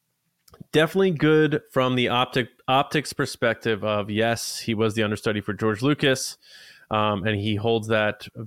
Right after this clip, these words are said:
he takes that responsibility very seriously, and he's very, um, outward about that and candid about that. So I think that is a very good thing. Um, but time will tell, uh, on, on how great this works. Um, but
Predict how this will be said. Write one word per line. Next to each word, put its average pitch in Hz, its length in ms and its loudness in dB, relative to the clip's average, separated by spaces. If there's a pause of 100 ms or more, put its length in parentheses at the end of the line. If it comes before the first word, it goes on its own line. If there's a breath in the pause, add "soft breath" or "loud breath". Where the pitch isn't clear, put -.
(200)
he 117 100 -6
takes 123 240 -2
that 110 120 0
responsibility 107 640 -2
very 98 200 -4
seriously, 120 760 -2 (240)
and 101 360 -2
he's 101 180 -4
very, 104 360 -2
um, 92 400 -4 (480 soft breath)
outward 123 400 2
about 123 340 0
that 127 380 2
and 101 280 -4 (100)
candid 117 340 -2
about 123 260 0
that. 139 300 -2 (300 soft breath)
So 127 140 2
I 127 60 4
think 151 160 0
that 143 160 6
is 127 100 2
a 123 60 0
very 113 220 0
good 101 220 -4
thing. 101 240 -4 (420)
Um, 107 380 0 (320 soft breath)
but 123 240 4 (400)
time 170 200 4
will 208 100 4
tell, 214 360 2 (380)
uh, 131 60 -2
on, 120 520 2
on 120 280 -2
how 120 520 2 (560)
great 135 320 2
this 123 220 -2
works. - 480 -2 (440)
Um, 107 360 0
but 110 380 2